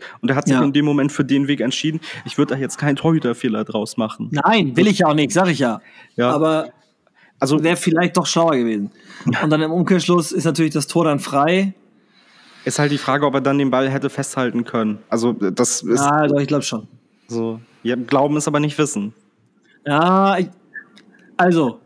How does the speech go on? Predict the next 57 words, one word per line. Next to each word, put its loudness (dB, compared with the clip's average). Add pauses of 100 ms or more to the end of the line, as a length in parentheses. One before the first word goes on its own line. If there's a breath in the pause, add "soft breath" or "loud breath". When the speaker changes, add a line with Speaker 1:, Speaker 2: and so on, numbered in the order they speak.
(200)
Speaker 2:
wenn, 0
wenn, 2
wenn 2
Heuer 2
in -2
einer 0
Situation 0
nicht 0
ganz 2
so 2
gut 2
ausgesehen 0
hat, -2
dann 0
ist 0
es -6
die -6 (180)
beim 0
vier -2
zu -4
zwei. -4 (520)
Speaker 1:
Ja. 2 (840 loud breath)
Wie -4
gesagt, 0
aber 0
er 0
Speaker 2:
Soll 2
ich -4
Speaker 1:
rettet -4
vor 0
Speaker 2:
okay. 0
Speaker 1:
Remberg -2
und -4
ja, -2
gut, -8
dann, 0
dann 2
steht 0
er 2
halt 0
Sterne 0
an 2
Speaker 2:
Ja, 4
Speaker 1:
der 2
Speaker 2:
er 2
Speaker 1:
Stelle. 4
Speaker 2:
rettet 2
ihn 2
trotzdem 2
erst 0
ganz 0
gut, 0
ne, 2
ist -2
klar, 4
Speaker 1:
Ja. -6
Speaker 2:
aber, -2